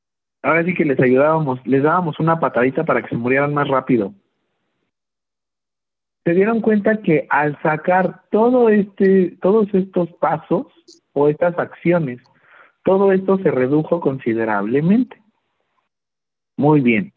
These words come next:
entonces, esta frase me gusta mucho porque dice, "No basta saber, se debe también aplicar, no es suficiente querer, también se debe también hacer".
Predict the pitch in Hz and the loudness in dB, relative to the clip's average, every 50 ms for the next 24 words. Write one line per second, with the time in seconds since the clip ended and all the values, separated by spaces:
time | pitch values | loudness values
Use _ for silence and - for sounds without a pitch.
0 | _ - 127 135 131 131 165 170 170 156 - 139 120 104 - _ _ _ _ _ | _ -4 -4 -4 -2 -2 -2 -2 -2 -2 -4 -4 -6 -6 -8 _ _ _ _ _
1 | _ _ _ _ _ _ _ _ _ _ _ _ _ _ _ _ _ _ _ - | _ _ _ _ _ _ _ _ _ _ _ _ _ _ _ _ _ _ _ -2
2 | 185 233 226 - 269 262 262 - 233 220 214 233 220 196 160 151 165 165 - 185 | -2 -2 0 0 -2 0 0 0 -2 0 0 0 0 2 2 2 0 0 0 -2
3 | 175 175 175 175 - 185 - 156 139 135 - 135 147 160 156 - 139 117 139 151 | -2 -2 -2 -2 -4 -2 -2 -2 -2 -2 0 0 0 0 0 0 -2 -2 0 0
4 | 185 208 220 233 247 240 226 240 - 233 226 220 214 151 117 113 123 143 160 156 | 0 2 2 2 0 0 0 -2 -2 -2 -2 -2 -2 -2 -2 0 2 2 2 2
5 | 123 - _ _ _ _ _ _ _ _ _ _ _ _ - - 160 160 160 160 | 0 -4 _ _ _ _ _ _ _ _ _ _ _ _ -6 -2 0 0 2 2
6 | 180 185 214 226 220 - 156 135 135 135 139 143 156 165 170 165 202 196 196 202 | 2 2 2 0 0 -2 -4 -4 -2 -2 -2 -2 -2 -2 -2 0 0 -2 0 0
7 | 185 180 160 143 143 - - 170 156 160 185 202 208 202 - 226 208 208 190 165 | -2 -2 -2 -4 -6 -10 -10 -4 0 2 2 2 2 0 0 -2 0 0 0 0
8 | - 180 170 165 160 180 185 - 202 202 208 190 165 - - _ _ _ _ _ | 0 -2 -2 0 -2 -4 -2 0 0 0 2 0 -2 -4 -8 _ _ _ _ _
9 | _ _ _ _ 143 143 147 147 147 160 160 156 156 156 156 160 - - _ _ | _ _ _ _ -2 -2 -2 0 0 2 2 2 2 0 -2 -6 -10 -18 _ _
10 | _ _ _ _ _ _ _ _ _ _ _ _ - 151 151 143 135 147 156 156 | _ _ _ _ _ _ _ _ _ _ _ _ 0 0 0 2 2 2 2 2
11 | 151 156 156 160 156 147 127 117 117 120 123 127 135 143 - _ - - - - | 2 2 0 -2 -2 -4 -4 -4 -4 -4 -4 -4 -4 -6 -10 _ -10 -10 -10 -10
12 | - - - - 104 92 - | -12 -12 -8 -4 -4 -4 -4